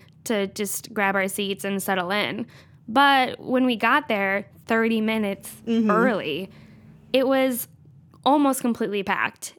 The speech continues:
Speaker 1: And the only seats that we were able to get were, like, down up at the front, which are not the best seats, but it's B T S or whatever. <laughs> Like, I got a seat at least.
Speaker 2: Mm-hmm.
Speaker 1: But there were actually some people at my theater that had to stand.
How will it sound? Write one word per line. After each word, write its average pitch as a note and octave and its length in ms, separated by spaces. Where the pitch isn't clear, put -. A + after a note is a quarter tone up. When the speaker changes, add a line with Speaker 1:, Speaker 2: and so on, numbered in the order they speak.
Speaker 1:
And A#3 260
the B3 140
only C#4 300
seats C#4+ 300
that B3 140
we A#3+ 140
were A3 80
able G#3+ 240
to A#3+ 120
get A3+ 200
were, G#3+ 140
like, G3+ 160
down G#3 220
up A3+ 120
at A3 80
the G#3 80
front, G3 460
which A#3+ 180
are A#3+ 220
not G#3 240
the G#3 60
best F#3+ 260
seats, A3+ 260
but G3 280
it's A#3 160
B G3+ 120
T G#3 120
S G3+ 180
or G3+ 60
whatever. F#3+ 460
<laughs> D4+ 200
Like, C#4+ 280
I A3 100
got G#3 160
a G3 60
seat F#3+ 240
at G3+ 140
least. B3 280
Speaker 2:
Mm-hmm. B3 460
Speaker 1:
But D4 160
there D#4+ 100
were F4 60
actually F#4 460
some C#4+ 300
people C#4+ 380
at G3+ 160
my G#3+ 200
theater A#3+ 520
that A#3 260
had C#4 200
to D#4+ 100
stand. G3 560